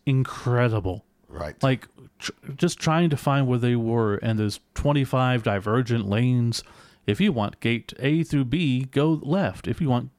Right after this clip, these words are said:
Speaker 1: gate this, this, go this way. If you want something else, go right. And
Speaker 2: Right. It's crazy.
Speaker 1: Oh, it's so much just
Speaker 2: It's like its own city outside the ci-, or in the city.
Speaker 1: Yeah.
Speaker 2: You know, <laughs> it's just
Speaker 1: It wa-
Speaker 2: weird.
Speaker 1: insane. So got them to the,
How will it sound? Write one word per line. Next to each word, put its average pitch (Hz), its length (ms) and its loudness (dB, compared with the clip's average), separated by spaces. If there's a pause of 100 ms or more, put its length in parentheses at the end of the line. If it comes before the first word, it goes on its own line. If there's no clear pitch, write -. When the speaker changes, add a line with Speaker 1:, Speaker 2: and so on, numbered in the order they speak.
Speaker 1:
gate 127 300 0
this, 135 260 -2
this, 175 300 -2
go 143 160 0
this 185 220 -2
way. 90 180 -4
If - 140 -4
you 170 80 2
want 139 180 0
something 127 240 0
else, 156 200 -2
go 135 160 -2
right. 147 380 -2
And 113 120 0
Speaker 2:
Right. 64 260 -6
It's - 120 -16
crazy. 85 420 -4 (640)
Speaker 1:
Oh, 147 260 2
it's 101 120 -4
so 147 440 2
much 120 480 -2
just 117 260 -2
Speaker 2:
It's - 40 -6
like 113 160 -4
its 107 180 -6 (140)
own 120 480 0
city 95 560 -4 (1040)
outside 104 420 -2
the 87 140 -8
ci-, - 160 -10 (160)
or 90 80 -14
in 180 180 2
the 160 80 4
city. 90 400 -4
Speaker 1:
Yeah. 135 160 2
Speaker 2:
You 117 80 6
know, 120 200 0
<laughs> - 40 -2
it's 135 180 -4
just 127 120 -4
Speaker 1:
It 156 80 6
wa- 165 80 6
Speaker 2:
weird. 104 160 -6
Speaker 1:
insane. 120 760 2 (680)
So 156 180 2
got 143 300 0
them 139 220 2
to 131 260 2
the, 123 460 0